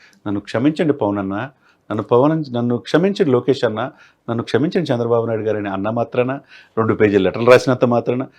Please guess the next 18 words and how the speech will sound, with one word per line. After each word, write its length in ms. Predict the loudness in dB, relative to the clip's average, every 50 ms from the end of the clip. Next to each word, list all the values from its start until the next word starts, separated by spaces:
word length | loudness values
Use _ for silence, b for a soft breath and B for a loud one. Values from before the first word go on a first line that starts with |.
| _ _ 2
ఒకవైపు 320 | 8 10 10 10 10 8
ఇటు 120 | 4 6
లెటర్లు 300 | 8 8 8 8 8 8
రాస్తుంది, 300 | 8 8 6 4 0 2
మళ్ళా 240 | 4 4 4 4 2 2 B B B B
ఇంకో 220 | -2 4 8 10 12
లెటర్ 280 | 12 12 10 10 10
రాసి 320 | 10 10 10 8 6 4 4 B B B B B
"సారీ 460 | -8 0 2 4 4 6 4 2 2
అన్న, 280 | 0 -2 -4 -6 -6 -8 -10 _ _ _ _ _ -2
జగన్ 220 | 2 2 2 4 2
అన్న" 160 | 2 2 0
అంటుంది. 360 | 0 -2 -4 -8 -12 -14 -16 -18 _ _ _ 2
మరి 80 | 2 4
సేమ్ 380 | 6 10 10 10 10 10 8 8 10
పోసాని 300 | 10 10 10 10 8 10
కూడా 160 | 10 8 10
అదే, 220 | 8 8 6 2